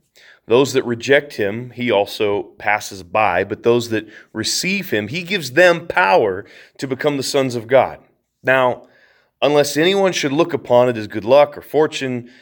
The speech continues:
says he, "they were born not of blood, nor of the will of the flesh, nor of the will of man, but of God."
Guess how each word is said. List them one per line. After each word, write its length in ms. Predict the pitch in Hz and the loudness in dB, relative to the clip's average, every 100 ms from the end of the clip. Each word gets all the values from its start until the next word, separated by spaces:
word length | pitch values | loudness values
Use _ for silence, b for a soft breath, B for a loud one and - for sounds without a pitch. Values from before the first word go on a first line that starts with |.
| B | B
says 380 | - - 135 127 | -10 0 0 0
he, 320 | 135 123 120 B B | -2 -2 -4 B B
"they 220 | 110 139 175 | 2 4 6
were 180 | 185 | 4
born 540 | 175 135 160 160 160 156 | 0 4 4 4 2 2
not 340 | 151 185 - | 4 4 0
of 220 | 175 135 | -2 -2
blood, 360 | 113 110 110 113 | -2 2 2 2
nor 300 | 135 170 180 | -2 0 0
of 100 | 175 | 0
the 120 | 143 | -2
will 340 | 127 147 170 170 | 0 0 2 0
of 160 | 165 | -2
the 80 | 165 | -6
flesh, 540 | - - 120 110 - | -12 -2 2 2 0
nor 240 | 131 135 156 | -2 0 0
of 100 | 139 | 0
the 100 | 151 | -2
will 360 | 139 147 147 | 2 4 6
of 160 | 135 123 | 4 2
man, 760 | 139 160 175 131 95 98 127 - _ _ _ _ - | 0 2 4 2 0 -6 -12 -20 _ _ _ _ 0
but 320 | 117 120 - | 4 4 2
of 400 | 107 104 107 - _ _ _ | 0 2 0 -4 _ _ _
God." 500 | 127 135 104 76 | 2 4 2 -2